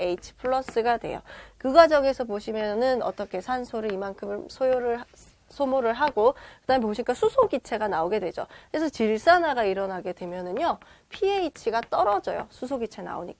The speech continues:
수소 이온이 나오니까. 그리고 또 피에이치가 떨어진다는 얘기는 알칼리도를 소비한다는 뜻이죠. 그죠? 그래서 요것도 같이 기억을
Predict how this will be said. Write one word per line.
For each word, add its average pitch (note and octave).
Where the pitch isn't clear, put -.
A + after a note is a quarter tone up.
수소 D#4
이온이 F#3
나오니까. E3
그리고 D#4
또 A#3
피에이치가 C#4+
떨어진다는 B3
얘기는 F#3
알칼리도를 C#4
소비한다는 C#4
뜻이죠. -
그죠? -
그래서 -
요것도 G3
같이 -
기억을 A3